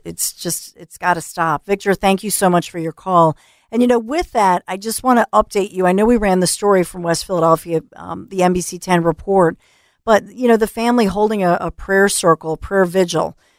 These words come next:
outside of their West Philadelphia home, uh, last night. And we told you police identified the alleged hit-and-run driver, asking he turn himself in or somebody turn him in,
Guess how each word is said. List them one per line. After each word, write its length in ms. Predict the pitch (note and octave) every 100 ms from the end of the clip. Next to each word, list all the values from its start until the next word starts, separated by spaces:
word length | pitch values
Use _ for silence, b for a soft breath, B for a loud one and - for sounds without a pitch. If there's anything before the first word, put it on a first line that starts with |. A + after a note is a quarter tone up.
| _ -
outside 500 | F3 - F#3+ F3 E3+
of 40 |
their 120 | E3+ E3
West 280 | E3 -
Philadelphia 500 | - E3+ E3 - F3
home, 420 | E3 E3 D#3+ E3 - _ _ _
uh, 180 | E3 E3
last 420 | F3+ F3 F#3 -
night. 540 | F3 E3+ E3+ - - _ _ _ _ _ -
And 420 | F3 E3+ E3+ F3
we 140 | F#3
told 280 | F#3 F#3 F3+
you 100 | F#3
police 300 | - F3+ E3
identified 880 | E3 D#3+ E3+ F3+ - G3 G3 G#3+ G#3+ _ _ -
the 100 | E3+
alleged 580 | D#3 D#3 E3+ F#3+ - -
hit-and-run 480 | G#3 A3 G3+ F#3
driver, 420 | F#3 F3+ F3+ F#3 -
asking 640 | E3 E3 - F3+ F3+ F3+ -
he 320 | D#3 F3+ F3 _ -
turn 220 | F#3+ F#3
himself 400 | F3+ - F3 F3+
in 160 | F#3
or 60 | D#3
somebody 320 | - F3 F3+
turn 220 | - F3+
him 100 | F3
in, 260 | F3 F3+